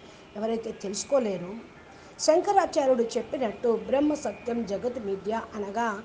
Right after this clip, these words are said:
జగత్తు మొత్తం, ఏ సృష్టి మొత్తం కూడా మిథ్య, ప్రపంచమంతా అసత్యము, బ్రహ్మ ఒక్కడే సత్యం. అయితే బ్రహ్మకు ఎవరు ప్రత్యక్ష ప్రమాణం అనేది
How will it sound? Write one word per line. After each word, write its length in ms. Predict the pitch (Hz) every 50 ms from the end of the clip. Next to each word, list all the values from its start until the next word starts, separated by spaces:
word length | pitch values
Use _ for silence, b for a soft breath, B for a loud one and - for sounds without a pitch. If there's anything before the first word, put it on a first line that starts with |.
| B B B B B B B B B
జగత్తు 420 | 226 202 302 320 381 392 392 - 359
మొత్తం, 500 | 262 233 233 240 - - 262 262 247 - -
ఏ 100 | 240 254
సృష్టి 540 | 247 247 - 233 233 - - - 285 277 262
మొత్తం 420 | 233 214 202 208 - - 247 247 220
కూడా 240 | 208 202 214 254
మిథ్య, 600 | 254 220 202 196 202 208 190 165 196 220 240 233 - - - - - - B B B B B B B B -
ప్రపంచమంతా 920 | 294 294 294 359 381 370 359 359 285 240 240 233 226 226 - 254 240 233 - - - -
అసత్యము, 600 | 226 220 - 262 247 - - 240 220 208 214 - - - - -
బ్రహ్మ 340 | 208 208 208 214 226 262 294
ఒక్కడే 500 | 285 220 202 196 - - 196 202 214 220
సత్యం. 480 | 220 - 202 190 - - - 233 214 - - B B B B B B B -
అయితే 200 | 330 - - 403
బ్రహ్మకు 520 | 254 196 220 220 214 233 302 370 381 427
ఎవరు 340 | 370 269 226 214 226 254 302
ప్రత్యక్ష 580 | 302 - - 220 220 220 - 277 277 277 - 262
ప్రమాణం 640 | 240 - - 190 175 175 202 226 262 277 277 254
అనేది 420 | 214 202 208 202 202 196 226 302